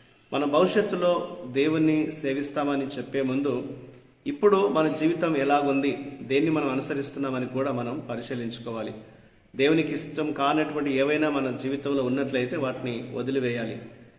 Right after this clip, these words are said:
చెప్పడం తేలికే, కానీ మన ప్రవర్తనను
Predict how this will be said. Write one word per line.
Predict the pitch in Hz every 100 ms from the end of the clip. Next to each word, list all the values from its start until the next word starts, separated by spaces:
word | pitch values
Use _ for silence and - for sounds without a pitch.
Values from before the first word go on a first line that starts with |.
| _ _ - 151
చెప్పడం | 151 202 208 165
తేలికే, | 165 160 160
కానీ | 143 147 147 143 -
మన | 127 131
ప్రవర్తనను | 123 127 147 151 156 143 135